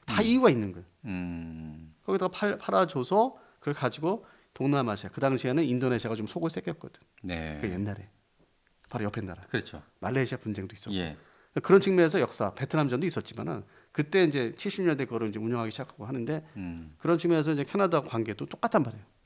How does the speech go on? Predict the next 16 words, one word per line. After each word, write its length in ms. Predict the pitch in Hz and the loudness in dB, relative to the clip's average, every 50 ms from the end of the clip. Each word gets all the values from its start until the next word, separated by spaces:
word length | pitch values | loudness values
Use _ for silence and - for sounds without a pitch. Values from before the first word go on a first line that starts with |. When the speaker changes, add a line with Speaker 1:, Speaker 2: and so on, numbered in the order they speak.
| - | -16
Speaker 2:
아. 180 | - - - - | -14 -12 -6 -2
Speaker 1:
미국하고. 340 | - 143 135 - 120 98 101 - - - - | -2 0 0 -2 -4 -6 -6 -8 -12 -6 -2
예, 80 | 151 135 | 0 0
군사 300 | - - 165 175 196 180 | 4 6 8 10 10 10
Speaker 2:
어. 20 | |
Speaker 1:
무기 360 | 135 123 143 147 156 147 120 - - - _ _ - | 8 8 4 4 4 2 2 0 -6 -20 _ _ -10
판매, 400 | - - 185 185 156 110 - - - - _ _ - | -4 0 2 2 2 2 0 -4 -12 -20 _ _ 4
일시적으로 420 | 147 160 156 - 175 151 151 151 | 6 6 6 8 6 6 6 6
뭐 140 | 151 139 120 | 6 6 4
안사 440 | - 120 147 160 160 156 165 160 147 | 6 6 8 8 8 8 8 6 6
막 160 | 131 113 - | 4 2 2
땡깡 260 | - 359 - - 208 185 | 2 0 4 4 4 4
부리는데 640 | 170 160 143 127 117 120 180 170 123 101 104 - - - - - - - | 4 4 2 2 2 2 2 2 2 0 -2 -8 -14 -20 -20 -20 -6 0
요거 160 | 156 156 180 180 | 4 8 8 8
좀 120 | 190 175 | 8 8
지나면은 680 | - - 151 147 147 139 131 135 165 160 143 113 104 | 6 6 8 8 8 8 8 6 6 4 2 0 -2